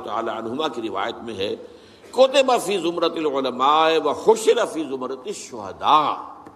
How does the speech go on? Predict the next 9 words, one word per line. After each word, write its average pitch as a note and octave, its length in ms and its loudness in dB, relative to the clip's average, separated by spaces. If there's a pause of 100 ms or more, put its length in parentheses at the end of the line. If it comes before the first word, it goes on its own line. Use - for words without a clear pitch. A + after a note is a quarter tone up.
(840)
اس B3+ 200 -2
شخص - 400 -8
کا D#3 240 2 (120)
نام E3+ 300 2
لکھ F3 200 2
لیا G3 260 -2
جائے A2+ 400 -6
گا C#3 100 0
علماء A#2+ 480 -4